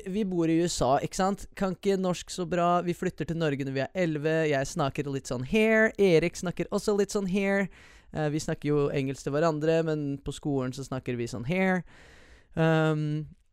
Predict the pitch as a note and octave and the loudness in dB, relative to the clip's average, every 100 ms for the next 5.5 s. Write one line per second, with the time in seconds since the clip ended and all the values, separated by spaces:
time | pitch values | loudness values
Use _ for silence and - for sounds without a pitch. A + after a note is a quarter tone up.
0 | - - - - - F3 E3 E3 E3 D#3+ | -14 -12 -10 -8 0 2 4 6 6 6
1 | D#3 E3 C#3 B2+ C3+ - - - E3+ D#3+ | 4 4 4 2 2 2 -4 -4 -4 -4
2 | F#3+ - A3 E3 E3+ F#3 D#3+ D#3 D#3+ - | -6 0 2 4 4 6 6 6 2 0
3 | D3+ C3 B2 - C#3+ C#3 C3+ C3+ C#3 C#3+ | 2 2 0 -4 0 2 2 2 2 0
4 | C3 C3 D3 D3 D3 C#3 - - B2 C3 | 0 2 2 0 -2 -4 -6 -10 -6 -4
5 | A#2 C3 A2 A2+ | -2 -2 -2 -4